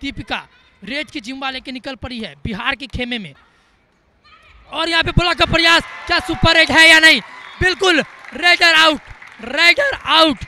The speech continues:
क्या शानदार escaping था, इसके बावजूद Lobby से संपर्क खो बैठे और इसी के साथ दीपिका को बाहर का रास्ता मिला। और ये है jersey number पाँच, नाम है सालू। देखना होगा क्या कुछ कमाल करते हैं इस match में।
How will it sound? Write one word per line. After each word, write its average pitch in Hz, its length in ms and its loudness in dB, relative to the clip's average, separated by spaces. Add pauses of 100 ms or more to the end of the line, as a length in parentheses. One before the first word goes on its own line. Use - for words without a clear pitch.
क्या 302 200 0
शानदार 285 540 -2
escaping 285 480 -4
था, 240 160 -2 (340)
इसके 277 240 -8
बावजूद 277 520 -4 (840)
Lobby 311 400 0
से 311 200 -4
संपर्क 277 440 -4
खो 269 180 -2
बैठे 262 300 -4
और 214 220 -6
इसी 233 180 -10
के 220 80 -12
साथ 220 200 -6 (460)
दीपिका 285 380 -2
को 247 160 -8
बाहर 240 380 -2
का 226 140 -8
रास्ता 208 360 -6
मिला। 190 240 -6 (480)
और 202 200 -8
ये 269 220 -4
है 269 120 0 (140)
jersey 285 300 -4
number 277 220 -6 (120)
पाँच, 220 380 -2 (340)
नाम 226 340 -4
है 226 80 0
सालू। 226 600 -6 (960)
देखना 254 280 -8
होगा 240 180 -8
क्या 247 260 -8
कुछ - 200 -12
कमाल 233 300 -6
करते 233 280 -10
हैं 233 60 -2
इस 185 160 -10
match 202 300 -4
में। 139 100 -20